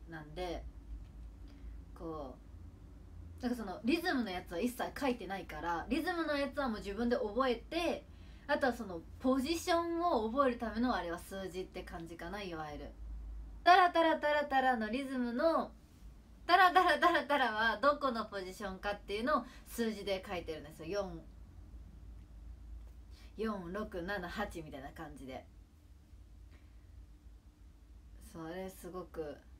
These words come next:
視覚的に覚えやすいかなって思います。こう、なんだろ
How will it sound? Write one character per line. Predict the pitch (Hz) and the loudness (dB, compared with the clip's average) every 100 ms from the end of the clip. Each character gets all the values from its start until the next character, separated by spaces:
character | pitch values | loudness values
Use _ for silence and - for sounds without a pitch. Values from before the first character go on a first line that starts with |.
| - | -18
視 | - - | -14 -2
覚 | 330 330 | 0 0
的 | 320 320 302 | -2 -2 -2
に | 302 294 | -4 2
覚 | 247 240 254 | 4 6 6
え | |
や | 254 247 | 6 4
す | 247 | -2
い | 233 | -6
か | - 160 | -4 -6
な | 160 170 | -6 -6
っ | 170 - - - | -8 -18 -20 -8
て | 196 165 | -6 -4
思 | 175 175 | -6 -8
い | 170 | -8
ま | 165 165 | -8 -10
す。 | - | -10
こ | 220 220 - - - - - - - - | -4 -2 -2 -6 -20 -20 -20 -20 -8 0
う、 | |
な | 277 | 2
ん | |
だ | 254 | 4
ろ | 190 165 | 2 -2